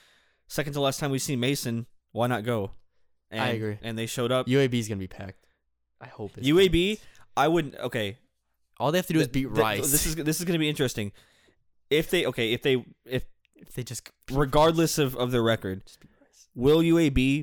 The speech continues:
Speaker 1: beat the attendance record?
Speaker 2: No.
Speaker 1: You don't think so?
Speaker 2: No.
Speaker 1: If, okay.
Speaker 2: If they beat La Tech and Rice, then maybe, yes. But
Speaker 1: Not e-, not
Speaker 2: if
Speaker 1: for Mason's
Speaker 2: it
Speaker 1: last game, you don't think?
Speaker 2: I hope it does.
Speaker 1: I mean
Speaker 2: But no, I, they're, I think they get twenty-four,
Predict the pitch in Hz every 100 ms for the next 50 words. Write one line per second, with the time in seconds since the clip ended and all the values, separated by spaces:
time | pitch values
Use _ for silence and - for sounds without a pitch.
0 | - 123 120 120 - 120 107 104 - 95
1 | - 123 95 - _ _ 123 151 147 160
2 | - 196 196 98 - _ - 143 143 143
3 | 143 117 98 131 147 165 165 160 165 156
4 | 156 170 180 180 180 123 107 98 95 95
5 | 90 - - 110 95 87 139 151 160 139
6 | 139 156 151 151 147 139 147 120 120 117
7 | 113 98 - _ - - - 110 - 139
8 | - 170 110 117 170 - - 170 165 143
9 | - - 156 165 131 139 180 185 156 185
10 | 254 180 147 - 135 120 - 131